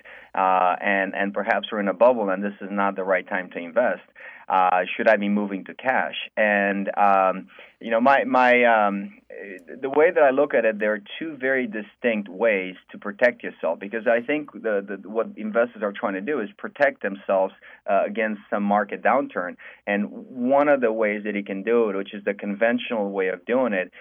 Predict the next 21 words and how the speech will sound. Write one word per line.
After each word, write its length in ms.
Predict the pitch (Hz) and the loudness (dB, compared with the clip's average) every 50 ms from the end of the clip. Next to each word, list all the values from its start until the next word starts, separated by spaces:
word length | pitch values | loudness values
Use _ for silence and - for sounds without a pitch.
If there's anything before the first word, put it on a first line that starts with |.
| - - - | -20 -16 -12
is 140 | - 101 101 - - | -10 -10 -10 -10 -6
try 220 | - 127 120 117 120 | 0 4 6 6 6
to 120 | 120 117 | 6 4
identify 880 | 107 104 101 101 110 117 120 117 120 - 110 104 98 98 95 95 95 95 | 2 2 2 2 2 2 2 0 -2 0 2 2 4 4 4 2 2 -2
when 400 | - - 95 98 113 120 123 123 | -6 -10 -8 -4 -2 0 0 0
is 280 | 120 117 107 104 101 101 _ _ _ - | 0 0 -2 -6 -10 -14 _ _ _ -6
the 100 | 104 98 | -6 -4
wrong 420 | 95 101 104 107 110 107 110 107 | -2 0 2 2 2 2 0 -2
time 280 | - - 110 104 104 101 | -2 -2 0 0 -2 -4
to 80 | - | -8
be 100 | 101 104 | -8 -6
in 60 | 104 101 | -6 -4
the 80 | 98 | -4
market 420 | 95 101 107 110 113 107 - 98 95 | -2 0 0 0 0 0 -2 -6 -4
and 240 | 92 92 92 90 | -6 -8 -10 -8
get 160 | - 101 95 98 | -4 -2 0 2
out 220 | 107 110 107 98 | 2 2 2 0
and 100 | 101 98 | -2 -4
move 180 | 101 104 101 - | -6 -8 -8 -10
to 80 | - 90 | -16 -12
cash. 400 | - - 143 143 104 92 95 | -6 -4 0 0 2 0 0